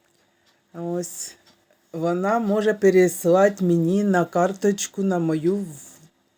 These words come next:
ну, на мою карточку, на другу, та, що в телефоні в мене двадцять чотири на сім в банку в моєму. В общем, ну, в общем, так, оце ми все зробили сообща.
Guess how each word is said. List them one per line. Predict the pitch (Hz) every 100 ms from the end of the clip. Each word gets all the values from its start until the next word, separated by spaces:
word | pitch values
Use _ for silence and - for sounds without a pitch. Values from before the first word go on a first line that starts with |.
| _
ну, | 85 120 196 185
на | 156 151
мою | 160 165
карточку, | 165 240 240 214 - -
на | 185 180
другу, | 170 185 185 170
та, | - 170
що | 170
в | 160 -
телефоні | 165 160 165 240 226 220
в |
мене | 202 202 190 185
двадцять | 165 185 185 175
чотири | - - 180 175 170 - - -
на | 175 180
сім | 175 - 180 175 170 _ - - - -
в | 170
банку | 156 180 180 170 175
в | 165
моєму. | 170 165 165 170 -
В |
общем, | 214 190 208 240
ну, | 320 220
в | 185
общем, | 240 - 208
так, | 196 156 160
оце | - 160
ми | 160
все | 160 175 165
зробили | 170 180 214 294 269 220 196
сообща. | - 214 202 - 208 202